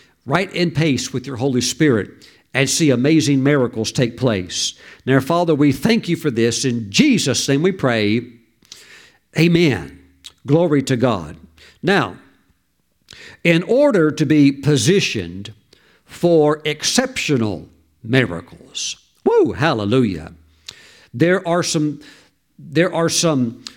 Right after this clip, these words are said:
ways of thinking that you need to embrace, particularly in the area of the subject of faith. And I want you to understand today that faith is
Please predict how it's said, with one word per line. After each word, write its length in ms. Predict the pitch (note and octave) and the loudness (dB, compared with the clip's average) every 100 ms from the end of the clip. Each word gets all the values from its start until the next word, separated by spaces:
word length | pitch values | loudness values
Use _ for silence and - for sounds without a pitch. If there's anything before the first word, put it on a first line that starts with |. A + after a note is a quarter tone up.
| _ | _
ways 480 | A2 E3+ G#3 F3 D#3 | -2 2 4 4 2
of 100 | C3+ | -2
thinking 760 | - C#3 E3+ - A2 E2 D2+ - - _ | 0 2 2 2 -4 -6 -10 -20 -20 _
that 240 | C#3+ C#3+ | -2 0
you 180 | C3 C3 | 0 2
need 640 | C3 D3+ C#3+ D3 C#3+ - - | 4 6 6 4 0 -12 -2
to 220 | C#3+ C#3 | 2 2
embrace, 800 | C3+ A#2+ A2+ C3 G#2 G2+ - - - _ _ | 0 -2 0 0 0 -2 -4 -6 -10 _ _
particularly 800 | D#3 D3+ B3 D#3+ B2 A#2 C3+ - - - _ _ _ _ _ _ _ _ | -2 0 0 2 2 2 -2 -10 -20 -20 _ _ _ _ _ _ _ _
in 180 | - D#3+ | 0 2
the 200 | D3+ E3 | 2 2
area 580 | F#3+ G3 E3+ D#3+ D#3+ D#3 - _ | 2 4 4 2 0 -4 -14 _
of 200 | D3 C#3 | -4 -2
the 60 | B2 | -2
subject 520 | - F#3+ B2 D3 C#3 | 0 -2 0 -4 -4
of 100 | A#2+ | -6
faith. 680 | - D3 F2+ D2+ - - _ _ _ - - | -2 -2 -2 -8 -20 -20 _ _ _ -20 0
And 80 | D#3 | 2
I 80 | E3+ | 2
want 320 | F3+ C4+ C4 | 2 0 0
you 80 | G3+ | -2
to 160 | G3+ | 0
understand 640 | F3+ F3 D#3+ - E3+ C#3+ C#3 | -2 -2 -4 -2 0 0 0
today 500 | C3 A#2+ A2 G2 B2+ | 0 0 0 -2 -6
that 440 | B2 C3+ B2 B2+ - - _ | 0 0 0 -4 -14 -20 _
faith 760 | _ - G3 E3+ B2 B2+ - - _ _ _ _ _ - | _ -2 2 2 2 -2 -10 -20 _ _ _ _ _ 0
is 640 | D#3+ D#3 D3 D3+ C3 - | 4 4 4 2 0 -4